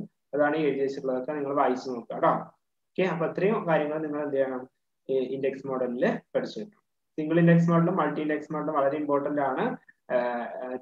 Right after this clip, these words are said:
ടു മാർക്സിന് ചോദിക്കാം, four മാർക്സിനൊക്കെ ചോദിക്കാം. Index model എന്താണെന്ന് ചോദിച്ചു കഴിഞ്ഞാൽ ഇത് മുഴുവൻ എഴുതി വെക്കണം, with the,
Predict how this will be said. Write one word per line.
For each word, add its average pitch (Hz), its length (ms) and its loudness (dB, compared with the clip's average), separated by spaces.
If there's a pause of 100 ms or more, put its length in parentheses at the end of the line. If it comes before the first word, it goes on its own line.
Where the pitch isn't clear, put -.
ടു 143 40 4
മാർക്സിന് 143 500 0
ചോദിക്കാം, 156 460 -2
four 143 140 2
മാർക്സിനൊക്കെ 139 480 -2
ചോദിക്കാം. 120 440 -4
Index 131 380 -6
model 190 320 6
എന്താണെന്ന് 170 500 2
ചോദിച്ചു 170 280 0
കഴിഞ്ഞാൽ 160 300 0
ഇത് 170 120 -4
മുഴുവൻ 143 340 0
എഴുതി 123 220 -2
വെക്കണം, 123 360 -6
with - 140 -4
the, 151 160 -10